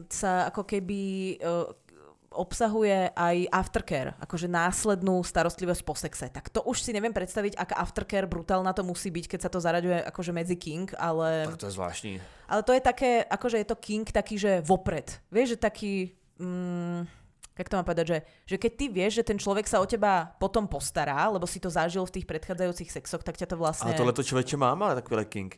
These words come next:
Speaker 2: Jestli se jako do toho počítá to, že toho partnera si chceš umýt, a jestli s ním jako, že se o něj jako postaráš před tím sexem.
Speaker 1: No je to aftercare, Vítek, takže je to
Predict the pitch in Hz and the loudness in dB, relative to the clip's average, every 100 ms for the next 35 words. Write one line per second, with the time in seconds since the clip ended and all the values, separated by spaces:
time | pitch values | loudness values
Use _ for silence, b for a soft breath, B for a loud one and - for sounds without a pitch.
0 | - 113 147 185 175 190 160 156 180 180 | -6 -4 0 0 2 2 2 2 0 2
1 | 156 - 165 170 165 165 156 160 160 156 | 0 0 0 2 2 0 0 2 4 4
2 | 147 147 147 156 127 - - 107 95 90 | 4 2 0 -2 -4 -6 -4 0 0 0
3 | 117 - _ b b - 107 127 120 123 | -4 -8 _ b b -8 -4 -4 -2 -2
4 | 113 131 127 127 - 117 117 127 127 131 | 0 4 4 4 0 -6 -4 -4 -2 -2
5 | 120 120 - 123 127 - - 104 110 110 | -2 -4 -2 -2 -2 -4 -6 -4 -6 -6
6 | 123 120 - 95 98 226 247 269 - 185 | -6 -6 -2 -2 -2 -2 0 2 2 0
7 | 180 - 165 180 156 180 202 175 202 202 | 0 -4 -4 -2 0 0 -4 -4 -4 -2
8 | 185 185 185 190 | -2 0 0 -2